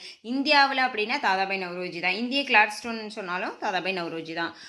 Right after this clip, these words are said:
ஓரளவுக்கு நான் கிளாஸ் எடுக்கிறது அப்பவே ஓரளவுக்கு ரெண்டு டைம் படிச்ச மாதிரி ஒரு ஃபீல் ஆகணும் அப்படிங்கிறதுக்காக தான். ஓகே, தமிழ்நாட்டின் முதுபெரும் மனிதர். உலகத்துல பார்த்தோம், இந்தியால பார்த்தோம். அதாவது நான் அதான் சொல்றேன், ஒரு பாயிண்ட் அது ரிலேட்டடா என்னென்னலாம்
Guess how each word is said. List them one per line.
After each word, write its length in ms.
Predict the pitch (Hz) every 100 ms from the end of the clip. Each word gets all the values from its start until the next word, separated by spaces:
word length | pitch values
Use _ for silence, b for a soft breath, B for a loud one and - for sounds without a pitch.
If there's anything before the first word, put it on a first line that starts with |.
| B
ஓரளவுக்கு 500 | 180 190 196 220 269
நான் 160 | 247 196
கிளாஸ் 340 | 185 196 233
எடுக்கிறது 320 | 202 196 190
அப்பவே 360 | 262 233 208 240
ஓரளவுக்கு 480 | 254 202 190 202 214
ரெண்டு 200 | 196 175
டைம் 220 | 196 233
படிச்ச 300 | 185 185 226
மாதிரி 180 | 208 233
ஒரு 120 | 233
ஃபீல் 240 | 240 240 208
ஆகணும் 400 | 175 190 196 190
அப்படிங்கிறதுக்காக 580 | 175 175 160 165 160 180
தான். 200 | 175 - b b b _ _ _ _ _ _ -
ஓகே, 300 | 226 233 254
தமிழ்நாட்டின் 640 | 240 247 359 359 262 269 240
முதுபெரும் 340 | 214 214 202
மனிதர். 380 | 185 170 170 - - _ _ _ _ _ _ _ _ _ _ _ _ b b b b -
உலகத்துல 400 | 196 214 233 233
பார்த்தோம், 280 | 226 214 254
இந்தியால 420 | 233 240 240 233
பார்த்தோம். 520 | 226 220 247 320 - -
அதாவது 500 | 175 247 247 277 262
நான் 220 | 185 180
அதான் 120 | 269
சொல்றேன், 280 | 233 185 156
ஒரு 300 | 170 170 180
பாயிண்ட் 460 | - 220 311 330 302 -
அது 100 | 190
ரிலேட்டடா 500 | 214 247 285 285 277 233
என்னென்னலாம் 480 | 208 214 190 226